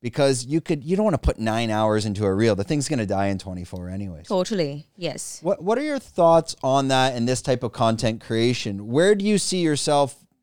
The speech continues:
Speaker 1: um, thriving the most, and where do you like to focus?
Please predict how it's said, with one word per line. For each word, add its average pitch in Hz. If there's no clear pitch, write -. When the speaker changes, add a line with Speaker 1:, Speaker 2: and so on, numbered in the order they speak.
Speaker 1:
um, 120
thriving 127
the 117
most, 110
and 107
where 175
do 214
you 185
like 147
to 120
focus? -